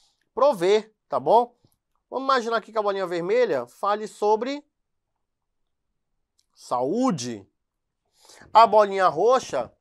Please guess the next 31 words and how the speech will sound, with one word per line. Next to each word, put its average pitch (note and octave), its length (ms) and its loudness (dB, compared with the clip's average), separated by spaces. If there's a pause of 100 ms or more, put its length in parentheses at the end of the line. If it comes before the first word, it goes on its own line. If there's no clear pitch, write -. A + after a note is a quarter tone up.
(180)
fala G3 360 4
sobre G3+ 560 -4 (480)
educação. F3+ 800 -4
Então, F#3+ 220 -10
cada C#4+ 400 -6
uma A#3 420 -4 (420)
dessas G3+ 400 -4
competências F3+ 800 -6
aí G3+ 400 -2 (240)
é, G#3 120 -4 (120)
em B3+ 160 -10
regra, G3 580 -4 (300)
algo G#3 560 -2 (180)
que A3+ 140 -10
vai G#3+ 220 0
atender G3 680 -6
à F#3 120 -6
necessidade E3+ 720 -4
do G3 80 -8
povo, B2+ 280 -10
tá B2 120 -6
bom? G3+ 280 6 (400)
A C4+ 120 10
União, D#4 400 8
quando C4 200 0
recebe F#3+ 500 0
todas B3+ 440 2
essas F#3 300 -6
bolinhas D3+ 560 -2
aqui, B3 240 -4
ó, E3 180 4